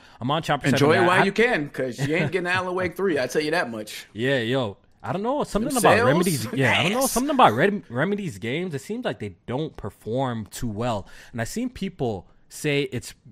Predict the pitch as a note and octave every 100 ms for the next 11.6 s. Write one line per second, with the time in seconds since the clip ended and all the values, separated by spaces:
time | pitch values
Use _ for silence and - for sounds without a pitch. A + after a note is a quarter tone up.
0 | - - C#3+ C#3 B2+ B2+ B2+ A2+ A#2+ B2+
1 | A2+ - D3 - G#2+ G2 G#2 - C3 C3
2 | A3 A3+ F#3+ F#3 F3+ D3 - D4+ - -
3 | G2 G#2+ F#2+ E2 G#3+ - B3+ - - A#3+
4 | F#3 - F3 - - - C3+ A3+ A#3 B3
5 | G#3 - C3+ F3+ G#2+ G#2+ C#3+ A#2 F2+ -
6 | - - _ _ _ _ - B2+ B2+ B2
7 | - C#3 A#2+ A#2 A2 D3 D3+ C3 A#2 D3+
8 | D#3 A#2 F#2+ F#2+ B2+ - G#3+ A3 D#3 C#3
9 | - - _ _ G2+ G2+ D#3 D#3+ E3 F3+
10 | - B2 G#2+ A2+ - D#3+ - - A2+ G#2
11 | C3 D3+ C#3+ D3+ D#3